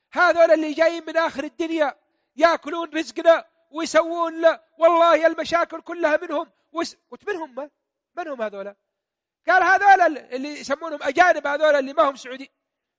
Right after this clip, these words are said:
قلت، طالعت أنا: "وأنت اسمك نفس اسمه، ما، يعني، هو ابن عمه." قال: "إيه، بس هذولا يا شيخ." قلت: "تعال، تعال، إيش في؟ أنت متى أخذت الجنسية؟ متى منحت الجنسية؟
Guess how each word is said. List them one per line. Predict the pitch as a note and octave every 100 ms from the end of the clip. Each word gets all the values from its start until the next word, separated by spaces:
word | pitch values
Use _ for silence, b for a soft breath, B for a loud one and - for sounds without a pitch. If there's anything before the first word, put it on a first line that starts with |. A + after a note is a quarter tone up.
| _
قلت، | A#3+ A#3 A3+ G3 F3 _
طالعت | G#3+ G#3+ F3+ F#3
أنا: | F3 F3 _ _ _ _ _ _ _
"وأنت | A#3+ D#4 D#4 -
اسمك | C#4 - E4+ D#4
نفس | D4 D#4 C4+
اسمه، | B3 G3+ E3 _ _ _ _ _
ما، | F#3+ C4+
يعني، | C4 A3 A3+
هو | C4+
ابن | D4+ C#4+
عمه." | A#3 A3 E3+ E3+ _ _ _ _ _ _ _ _ _ _ _ -
قال: | D#4+ F4+
"إيه، | F#4+ F4+
بس | F4 -
هذولا | D#4 F#4 G4 F4
يا | D4+
شيخ." | D4 A3 _ _ _ _ _ _
قلت: | -
"تعال، | G#3 A3 E3
تعال، | D#3 D#3 C#3+ _ _
إيش | D4 -
في؟ | D#4+ E4+ B3+
أنت | E4 _ _ -
متى | E4 E4
أخذت | D4+ C#4 -
الجنسية؟ | A#3+ A3 G#3 G#3+
متى | A3+ A#3+
منحت | A3+ G3+ G#3
الجنسية؟ | E3+ F3 - F3